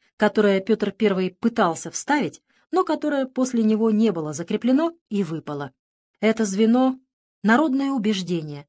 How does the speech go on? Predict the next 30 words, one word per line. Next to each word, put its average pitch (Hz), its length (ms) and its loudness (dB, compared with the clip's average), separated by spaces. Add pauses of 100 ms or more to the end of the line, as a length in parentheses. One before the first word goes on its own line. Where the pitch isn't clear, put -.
(100)
совместное 208 640 0
дело 180 280 -2
власти 185 640 -4
и 214 140 2
общества, 170 640 -4 (340)
слагающееся, 202 960 -2 (120)
с - 100 -6
одной 214 300 2
стороны, 208 400 0
из 190 120 -8
сознания 190 560 -2
общего 170 380 -8
блага, 247 460 -2 (640)
с 190 100 -4
другой — 294 640 2 (140)
из 233 160 2
умения 285 400 2
внушить 254 600 0
это 220 200 -4
сознание 190 680 -2 (240)
и 294 100 4
уверить 285 400 2
в - 60 -14
своей 190 280 0
решимости 262 580 -4
и 220 200 -4
способности 262 840 -4 (200)
удовлетворить 277 680 0
потребностям, 190 840 -2 (200)
составляющим 233 720 -2